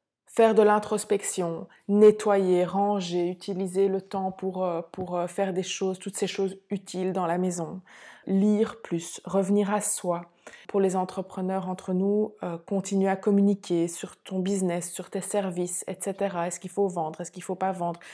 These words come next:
Mais en tout cas, il faut continuer. Et bien sûr, je crois en tout ça, je parle, je le dis, je le prône,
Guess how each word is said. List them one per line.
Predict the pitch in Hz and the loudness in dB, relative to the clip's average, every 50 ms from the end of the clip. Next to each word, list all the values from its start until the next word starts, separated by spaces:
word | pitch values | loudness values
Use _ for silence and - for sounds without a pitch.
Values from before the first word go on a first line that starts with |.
| - - _ | -20 -10 _
Mais | - | -2
en | 180 180 | -2 -2
tout | - 180 | -2 -4
cas, | - - 214 196 | 0 2 2 2
il | 185 | 2
faut | 190 - 214 208 | 2 0 0 0
continuer. | 208 196 185 185 - 190 185 185 180 175 170 175 - - - - - - - - _ _ _ _ _ - | 0 -4 -6 -4 -4 -4 -2 -2 -2 -2 -4 -6 -10 -14 -18 -20 -20 -20 -20 -20 _ _ _ _ _ 6
Et | 202 202 196 190 190 190 - | 8 10 10 8 8 4 -2
bien | 175 180 196 185 185 | -2 0 2 2 0
sûr, | 185 - - 233 247 254 247 247 - | 0 -2 -2 0 0 0 0 -2 -6
je | 190 170 190 | -4 -4 -4
crois | 185 190 - - - 214 214 | -4 -4 -8 -8 0 2 2
en | 208 202 196 | 4 2 2
tout | 202 202 185 | -2 -4 -8
ça, | - - - 196 202 220 - - - - | -6 -2 0 0 0 0 -2 -6 -10 -10
je | 170 160 170 180 | -10 -4 -2 -4
parle, | 170 175 - _ _ - 190 196 202 202 208 208 202 - | -4 -4 -8 _ _ 4 6 6 6 4 0 -4 -4 -4
je | - 180 180 180 | -6 -4 -4 -2
le | 160 165 165 | -2 -2 -4
dis, | 156 160 170 185 202 208 208 - - | -4 -6 -4 -2 -2 -2 -2 -4 -6
je | 175 180 175 | -2 -2 0
le | 170 160 160 | 0 0 -2
prône, | 165 - - - - 190 190 196 202 202 | -2 -8 -10 -4 0 0 2 2 0 -2